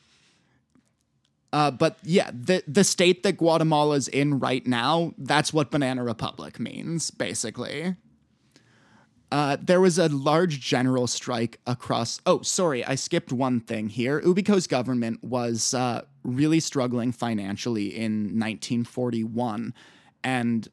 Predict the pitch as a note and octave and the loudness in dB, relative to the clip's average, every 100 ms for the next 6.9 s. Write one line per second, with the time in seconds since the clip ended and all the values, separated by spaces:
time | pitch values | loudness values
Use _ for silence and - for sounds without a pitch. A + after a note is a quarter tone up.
0 | _ _ - B2 D3+ D#3 C#3 - - - | _ _ -10 -2 2 4 2 0 -6 -8
1 | B2+ C3 B2 - C3 B2+ B2 A#2+ - - | -4 0 0 0 0 2 2 -2 -6 -18
2 | _ _ _ _ _ _ B2 D3 A#2+ A#2 | _ _ _ _ _ _ -6 -2 -2 0
3 | C3 A#2 A2 - A#2 G2 G#2 B2+ G#2+ G#2+ | 0 0 -2 -4 -4 -2 -4 -4 -4 -4
4 | G#2+ A2+ A#2+ _ _ B2 C3 B2 A2+ A2+ | -4 -6 -8 _ _ -4 -2 0 0 -2
5 | A#2 A#2+ B2 B2 A#2 A#2 A2+ A#2 B2 A#2 | 0 -2 -2 -2 -2 -2 -2 -2 -2 -2
6 | A#2+ B2 - B2 C#3+ F3 D3 C#3+ C#3 | -2 -2 -6 -8 -4 0 0 -2 -4